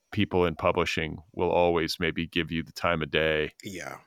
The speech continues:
Speaker 1: At least they'll, they'll at least give you a look, right?
Speaker 2: They'll give
Speaker 1: But
Speaker 2: you a look.
Speaker 1: and it's that network too. Like, people
Speaker 2: Yeah.
Speaker 1: who graduated from Iowa,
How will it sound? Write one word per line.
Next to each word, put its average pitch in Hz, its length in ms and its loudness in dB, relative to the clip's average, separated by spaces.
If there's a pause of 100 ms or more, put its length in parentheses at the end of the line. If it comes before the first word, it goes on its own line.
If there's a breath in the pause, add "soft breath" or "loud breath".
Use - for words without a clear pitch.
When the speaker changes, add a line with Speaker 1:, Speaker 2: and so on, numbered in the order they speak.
(360)
Speaker 1:
At - 160 -2
least - 420 -2
they'll, 120 140 4
they'll 123 200 8
at 110 60 4
least 117 220 4
give 98 160 4
you 87 140 6
a - 20 4
look, 78 460 2
right? 87 160 4
Speaker 2:
They'll 92 120 4
give 101 180 0
Speaker 1:
But 92 60 4
Speaker 2:
you 123 140 4
a 117 40 2
look. 107 300 -2 (720)
Speaker 1:
and 104 180 2
it's 95 180 -2
that 101 180 6
network 78 440 -2
too. 78 340 2
Like, 85 140 -4 (140)
people 107 240 4
Speaker 2:
Yeah. 92 40 -2
Speaker 1:
who 95 80 0
graduated 87 540 4
from 85 160 -4
Iowa, 78 540 2